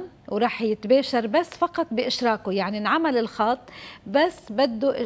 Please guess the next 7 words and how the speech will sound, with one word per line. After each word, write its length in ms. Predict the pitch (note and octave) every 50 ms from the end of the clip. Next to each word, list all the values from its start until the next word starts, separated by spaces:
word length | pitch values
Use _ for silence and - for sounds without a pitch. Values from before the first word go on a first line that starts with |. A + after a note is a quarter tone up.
| - -
يعني 440 | - A#3 A#3 G#3+ A3+ A3+ A3 A3 A#3+
يشاركوه 640 | A3+ - - C4 C4 C4 C4 - - E4 F4 E4+ D4
على 240 | G#3+ A#3 A#3 A#3 A#3
ال-، 200 | B3 A#3+ A#3 -
أكيد 380 | - A#3+ - - B3+ B3 G3+
على 200 | F#3 G3 A#3 G#3+
المشتركين. 1080 | G3 G3 G3 G3 G3+ G3+ A3 B3+ - - A#3+ G#3+ G#3 G#3 - - A#3 A#3+ B3 D4 E4+